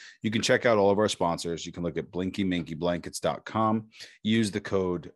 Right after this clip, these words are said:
the mouth. You will get your discount as far as that's concerned.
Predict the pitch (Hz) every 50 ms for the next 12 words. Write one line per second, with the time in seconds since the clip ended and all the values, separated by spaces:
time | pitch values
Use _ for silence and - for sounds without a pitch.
0 | _ 95 85 90 85 82 82 82 87 92 95 98 113 117 - - - - 95 90
1 | 90 92 82 92 - 95 95 82 76 98 95 87 - - - 98 92 92 90 -
2 | 92 - - - 95 90 87 87 82 73 101 101 101 101 - - - 101 90 -
3 | - 98 95 98 98 95 92